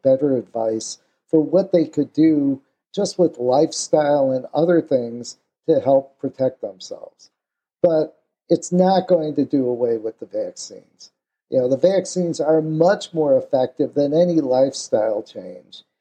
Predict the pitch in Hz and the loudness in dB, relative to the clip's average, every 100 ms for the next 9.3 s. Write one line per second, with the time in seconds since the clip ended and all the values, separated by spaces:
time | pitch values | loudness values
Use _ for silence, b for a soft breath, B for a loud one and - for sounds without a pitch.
0 | _ - 220 220 220 202 185 190 180 175 | _ -2 0 2 0 0 0 0 2 2
1 | 160 175 269 220 135 - 135 143 156 139 | 0 0 2 0 -2 -2 0 2 0 -2
2 | 147 143 165 - 156 160 156 135 - 120 | -4 -6 -6 -10 -2 0 0 -2 -6 -16
3 | - 107 - - - _ _ _ - 170 | -10 -8 -8 -10 -18 _ _ _ -2 2
4 | 185 180 - 151 147 180 190 - 92 _ | 4 2 -2 -2 2 2 0 -4 -16 _
5 | _ _ _ _ _ _ _ _ _ _ | _ _ _ _ _ _ _ _ _ _
6 | _ _ - 147 143 151 240 202 202 202 | _ _ -6 0 2 4 2 0 -2 -2
7 | - 190 185 185 - 165 165 143 175 208 | 2 2 2 -4 0 -2 2 2 2 2
8 | - 175 170 156 143 - 139 - 123 185 | 0 0 0 -4 -6 -4 -4 -4 -4 -2
9 | 160 - | -2 -4